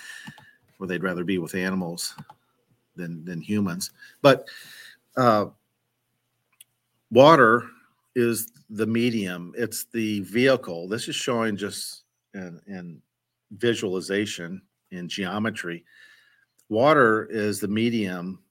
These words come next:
where data, communication exists between counter space, the dielectric, and our reality,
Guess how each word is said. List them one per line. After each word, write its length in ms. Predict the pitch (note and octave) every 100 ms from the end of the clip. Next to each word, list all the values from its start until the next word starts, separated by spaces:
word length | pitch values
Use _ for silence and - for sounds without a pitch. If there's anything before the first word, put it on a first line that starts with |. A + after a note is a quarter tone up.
| _ _ _ _
where 240 | G2 G2 G2
data, 640 | - G#2 A#2 G2+ D#2+ - _ _ _ _
communication 800 | - G#2 G#2+ A#2+ - G#2+ G2+ G#2+
exists 840 | G2+ E2+ D#2+ G#2 F#2 C#2+ - - - _
between 340 | - - G#2 F#2+
counter 300 | G#2 G2 F#2+
space, 800 | - G2+ F#2 F2+ - - - _ _ _ _ _ _ _ _ _ _ -
the 60 |
dielectric, 720 | D#2+ F#2 G2+ E2+ D#2+ F2 E2 - _ _ _ _ _ _ _ _ _ -
and 280 | F2+ F2 F2
our 220 | G#2+ G#2
reality, 720 | G#2 E2+ E2 E2 E2 E2+